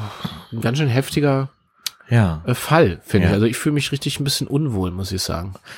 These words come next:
Speaker 2: Ja, m-, eh, hm. Geht
Speaker 1: Also
Speaker 2: mir
Speaker 1: nicht
Speaker 2: auch
Speaker 1: nur,
Speaker 2: so.
Speaker 1: weil ich grad mal muss, sondern weil einfach jetzt auch,
Speaker 2: Ja.
Speaker 1: weiß ich nicht, so finde ich immer schwierig, so mit so Abschneiden. Ist auch immer irgendwie ein bisschen eklig.
Speaker 2: Geht mir auch so.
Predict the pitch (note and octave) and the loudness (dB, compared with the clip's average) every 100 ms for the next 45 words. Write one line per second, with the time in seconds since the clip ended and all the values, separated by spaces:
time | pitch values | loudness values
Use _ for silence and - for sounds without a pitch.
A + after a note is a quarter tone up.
0 | - A#2+ A#2+ A#2 B2+ A#2+ A2+ G2 D#2 - | -6 2 4 4 2 -2 -2 -2 -4 -8
1 | _ - A#2+ B2+ D#3+ - _ _ - A2 | _ -2 2 4 2 0 _ _ 0 4
2 | A2+ B2+ C3+ A#2+ A#2+ A2+ A#2 A2+ G2+ G#2 | 6 8 6 6 4 4 2 2 2 2
3 | D#3 - A#2 A2+ A2 A2+ G#2 G#2+ E2+ F2+ | 0 -2 0 0 0 2 4 6 4 0
4 | - G#2+ - - - - G#2+ - F#2 - | -2 -2 -4 -6 -6 -6 -8 -8 -6 -8
5 | - - - - _ G#2+ F2+ F2 F#2+ G#2+ | -12 -20 -20 -20 _ 0 2 0 -2 -4
6 | - A2 G#2+ A2 - A2+ A2+ F#2+ - E2+ | -2 0 2 0 0 2 2 2 -2 -6
7 | F#2+ - - - - B2 A2 A2+ A2+ - | -6 -8 -8 -2 0 2 2 0 -4 -10
8 | _ _ _ _ _ _ _ _ - - | _ _ _ _ _ _ _ _ -18 -16
9 | - A#2 G#2+ G2+ - G#2+ G#2 - - - | -14 -10 -8 -8 -8 -8 -6 -6 -6 -6
10 | F2+ - G#2 F#2+ G#2 F#2+ F2 - | -8 -4 -2 2 2 2 0 -2